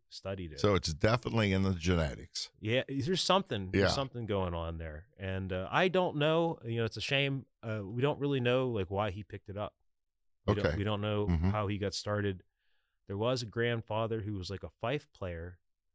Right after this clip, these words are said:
Speaker 1: in Scotland, and then he came here, and then he was in,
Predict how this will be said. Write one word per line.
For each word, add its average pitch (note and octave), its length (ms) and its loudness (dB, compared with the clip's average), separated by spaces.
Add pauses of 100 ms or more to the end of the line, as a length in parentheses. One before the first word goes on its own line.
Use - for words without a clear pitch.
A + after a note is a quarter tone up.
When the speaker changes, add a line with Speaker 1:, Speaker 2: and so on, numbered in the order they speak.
(280)
Speaker 1:
in F2+ 180 -8
Scotland, E2+ 720 -6 (100)
and F2+ 120 -10
then F2+ 120 -6
he E2+ 80 -8
came F2+ 280 -10
here, G2 600 -6 (680)
and F2+ 120 -10
then F#2+ 240 -4
he F#2+ 340 -6
was F2+ 260 -4
in, F#2 380 -6